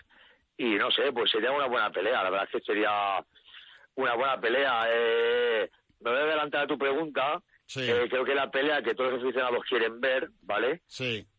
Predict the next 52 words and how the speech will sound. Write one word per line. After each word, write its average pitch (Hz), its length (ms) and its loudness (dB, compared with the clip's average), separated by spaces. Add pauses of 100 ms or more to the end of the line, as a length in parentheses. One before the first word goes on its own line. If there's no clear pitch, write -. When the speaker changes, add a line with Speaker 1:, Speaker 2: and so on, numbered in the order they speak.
(260)
Speaker 1:
Eh, 123 480 2
pero 117 180 2
claro, 120 320 2
yo 127 560 2
no 123 200 -2
soy 127 500 2
el 120 180 0
pro-, 127 140 -2
no 127 160 2
soy 139 160 0
promotor, 135 760 0 (320)
¿sabes? 123 260 2
Yo 123 120 0
son, 123 160 -2 (120)
eso 120 120 0
es 117 80 -2
cosa 123 260 0
de 120 100 2
Maravilla 113 440 0
Box, 127 360 0 (160)
Speaker 2:
Sí. 120 220 -4
Speaker 1:
que 120 80 2
es 117 60 2
la 117 120 2
que 117 100 0
lleva 113 200 0
la 110 80 0
guerra 117 240 0
de 113 180 2
Eva, 160 320 0 (560)
y 120 360 2
del 107 180 0
Carlos 113 240 -2
Sánchez 120 220 -2
Altocha, 120 320 -2
que 127 60 2
es 120 40 2
el 123 80 0
que 117 60 -2
lleva 117 160 2
la 107 80 0
guerra 110 160 0
de, 107 180 2
de 104 140 -2
Melania 107 280 0
Sorroche. 98 500 -2 (340)
Entonces 117 260 0
no, 117 180 0
no 117 100 -2
es 113 40 -2
cosa 120 320 0
mía, 117 480 0